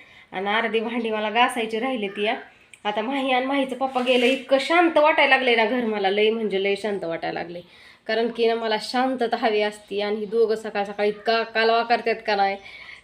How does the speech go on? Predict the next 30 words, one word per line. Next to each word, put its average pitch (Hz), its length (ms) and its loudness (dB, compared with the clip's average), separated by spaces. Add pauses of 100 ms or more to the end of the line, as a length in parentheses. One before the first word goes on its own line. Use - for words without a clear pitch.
(140)
की 208 240 -2
ती 220 140 -4
दहा 254 220 4
वाजता 262 300 6
गेली 254 280 2
ना 214 160 2
असं 214 280 -4
वाटतं 208 280 -4
की, 220 260 -4 (520)
आ, 185 480 -2
बरं 220 260 2
झालं. 349 760 6 (260)
<laughs> - 200 -20
काय 320 200 4
माहिती 294 300 4
काय 262 260 6
मग, 220 440 -2 (340)
लईच 311 400 4
म्हणजे 294 280 0
लई 330 240 8
इतकी 339 440 4
कालवा 311 320 4
करतात 247 300 0
दोघांचा, 233 540 2
लई 226 240 0
कालवा 226 340 4
असतो, 185 200 -6
मरणाचा 214 460 -4
कालवा 180 320 -2
असतो. - 220 -10